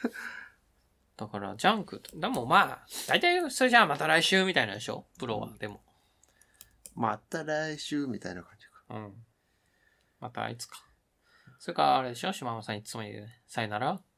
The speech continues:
Speaker 2: さよなら？
Speaker 1: うん、さよなら。
Speaker 2: さよなら？」<laughs>パクリだけどね、完全にね。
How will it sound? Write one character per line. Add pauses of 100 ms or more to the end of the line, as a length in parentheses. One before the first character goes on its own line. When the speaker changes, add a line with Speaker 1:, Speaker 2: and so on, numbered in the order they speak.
Speaker 2:
さ
よ
な
ら？
Speaker 1:
う
ん、
さ
よ
な
ら。
Speaker 2:
さ
よ
な
ら？」 (1120)
<laughs>
パ
ク
リ
だ
け
ど
ね、
完
全
に
ね。